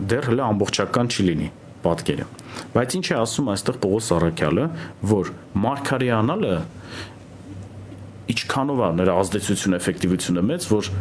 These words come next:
մարդը միանգամից կամ եկեղեցին լսողները հասկանում են ինչ է Աստված ասում, ինչ է Աստված ակնկալում իրանցից, ու իրանք մաքսիմալ կարող են հետևել այդ խոսքին։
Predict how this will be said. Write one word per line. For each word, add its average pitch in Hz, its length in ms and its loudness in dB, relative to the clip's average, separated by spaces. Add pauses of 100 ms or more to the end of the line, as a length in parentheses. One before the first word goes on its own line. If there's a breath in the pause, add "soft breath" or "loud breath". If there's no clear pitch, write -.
(180)
մարդը 135 400 0
միանգամից 123 520 0
կամ 110 200 0
եկեղեցին 107 640 0
լսողները 92 640 0 (240 loud breath)
հասկանում 190 580 -2
են 107 120 2
ինչ 101 120 0
է 104 80 2
Աստված 90 460 2
ասում, 87 380 0 (640 loud breath)
ինչ 185 220 -2
է 139 100 -2
Աստված 110 420 0
ակնկալում 98 640 2
իրանցից, 87 600 0 (500 loud breath)
ու 135 160 -2
իրանք 151 240 -2
մաքսիմալ 127 540 0
կարող 113 260 2
են 120 100 -2
հետևել 101 400 2
այդ 90 140 0
խոսքին։ - 400 -4